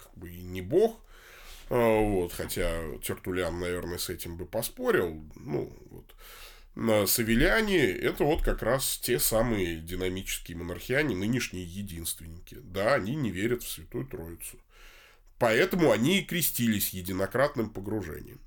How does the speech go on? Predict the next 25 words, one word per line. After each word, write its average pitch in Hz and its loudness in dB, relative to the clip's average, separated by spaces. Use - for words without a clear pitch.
Надо 190 4
сказать, 135 4
что - 2
иногда 98 2
католики 123 0
крестят - -6
однократным 85 -8
погружением, 87 -6
но 127 2
во 101 2
имя 90 -2
Отца 110 -4
и 123 2
Сына 90 -4
и 82 -6
Святого 92 -6
Духа. 80 -16
А, 104 2
вот. 107 6
Для 107 0
православных 208 2
иногда 123 6
это 123 0
принципиально, 139 2
э, 92 -6